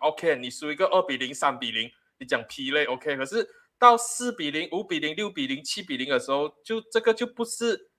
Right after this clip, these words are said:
疲不疲累这个问题，这个就是球员态度、球员对自己的这个自尊啊，self respect 有没有，有没有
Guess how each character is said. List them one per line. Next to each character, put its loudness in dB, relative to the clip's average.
疲 -10
不 -4
疲 -8
累 4
这 -2
个 -4
问 -4
题， -4
这 -4
个 -2
就 -4
是 -2
球 -6
员 -2
态 6
度、 -6
球 -6
员 -2
对 -2
自 -8
己 -6
的 4
这 -6
个 4
自 -4
尊 -4
啊， 2
self 6
respect 4
有 -10
没 -8
有， 0
有 -6
没 -4
有 4